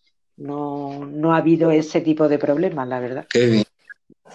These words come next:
Speaker 2: Jackie, yo te quiero preguntar, eh, es que me, me causa mucha, mm,
Speaker 1: Dime.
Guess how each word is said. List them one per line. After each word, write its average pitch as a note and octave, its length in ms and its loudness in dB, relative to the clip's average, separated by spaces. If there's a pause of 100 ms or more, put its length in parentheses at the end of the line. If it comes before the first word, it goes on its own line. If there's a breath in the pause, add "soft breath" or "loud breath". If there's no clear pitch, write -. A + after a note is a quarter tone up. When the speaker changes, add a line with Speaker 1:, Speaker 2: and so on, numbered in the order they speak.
(1700)
Speaker 2:
Jackie, B2 300 2
yo A#2 120 2
te D3 100 0
quiero E3 220 4
preguntar, A#2 680 0
eh, A2 280 2
es A#2+ 120 -8
que C3+ 100 0
me, C3+ 100 2 (100)
me A#2+ 180 -2
causa B2 440 0
mucha, C3 840 0
mm, A#2+ 240 -4
Speaker 1:
Dime. D3+ 380 2